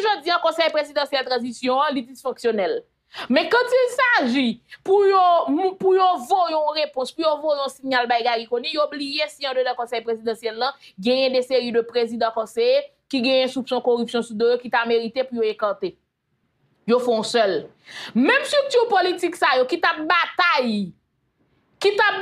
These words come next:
batay, youn t ap denonse lòt, youn t ap akize lòt, jounen jodi a, kan il saji pou yo pran pouvwa antre yo, pou konsèy prezidansyèl tranzisyon te fòme, ki sa nou wè, tout mete tèt yo ansanm. Se menm bagay la.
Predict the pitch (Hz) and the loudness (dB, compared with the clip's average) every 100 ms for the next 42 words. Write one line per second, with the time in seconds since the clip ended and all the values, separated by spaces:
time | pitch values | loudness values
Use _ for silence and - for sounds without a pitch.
0 | 392 392 - 392 359 285 339 415 392 381 | 0 2 2 2 2 2 2 2 0 0
1 | 359 359 359 339 - 294 254 247 - 392 | 2 0 0 -2 0 2 2 0 -2 -2
2 | 381 359 359 359 320 320 339 403 - _ | 0 0 0 -2 -2 0 2 0 -2 _
3 | _ 202 339 403 370 392 320 311 311 349 | _ -2 0 2 2 2 0 -2 0 -2
4 | 370 359 381 339 302 311 330 320 277 302 | -2 -2 0 0 -2 -2 0 0 0 -2
5 | 302 311 233 277 277 262 - 330 320 339 | 0 -4 0 0 2 0 0 0 0 0
6 | 339 392 440 - _ _ 349 381 381 370 | 2 0 -2 -4 _ _ 0 0 0 2
7 | 330 330 302 302 302 302 285 277 277 262 | 0 0 -2 -2 -2 -2 -2 -2 -4 -4
8 | 277 277 285 294 294 330 226 320 311 262 | -4 -4 -2 0 0 -2 -4 -4 -2 0
9 | 254 233 - _ - 392 392 320 294 285 | 0 0 -2 _ -2 -2 2 2 2 0
10 | 262 254 240 226 233 214 180 _ _ _ | -2 0 0 0 -2 -2 -8 _ _ _
11 | _ _ _ _ _ _ _ _ - 508 | _ _ _ _ _ _ _ _ -4 0
12 | 508 466 415 392 359 320 285 262 233 | 2 2 2 2 2 2 2 2 2